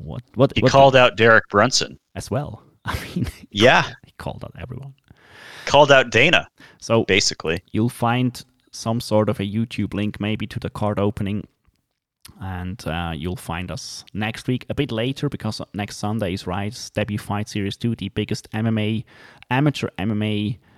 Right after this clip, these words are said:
Speaker 1: event maybe in the greater Switzerland region ever. Uh, at the moment we're at twenty-eight or twenty-seven fights.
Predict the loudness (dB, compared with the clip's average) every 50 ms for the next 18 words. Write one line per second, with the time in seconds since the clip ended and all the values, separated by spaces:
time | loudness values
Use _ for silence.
0 | _ _ -4 -2 -2 0 0 0 -2 -4 -6 -12 -16 -16 -18 -20 _ _ _ _
1 | -20 -20 -20 -20 -20 -20 _ _ _ _ _ _ _ _ -8 -6 -4 -2 -2 -2
2 | -2 -2 -2 -4 -6 -6 -6 -6 -4 -4 -2 -2 -2 -2 -2 -4 -4 -2 0 0
3 | 0 0 -2 -4 -6 -6 -4 -2 -4 -4 -4 -4 -4 -4 -2 -2 -4 -4 -4 -4
4 | -6 -6 -4 -4 -2 2 2 2 2 0 -6 -12 -20 -20 -20 -20 _ _ _ _
5 | _ _ -20 -20 -20 -20 _ -16 -12 -10 -8 -8 -8 -10 -8 -6 -4 -4 -4 -4
6 | -4 -4 -4 -4 -6 -8 -10 -12 -16 _ -8 -8 -6 -6 -6 -8 -8 -8 -8 -8
7 | -8 -8 -10 -10 -8 -6 -6 -6 -6 -8 -10 -6 -6 -4 -4 -4 -6 -6 -6 -6
8 | -4 -6 -8 -10 -12 -14 -16 -18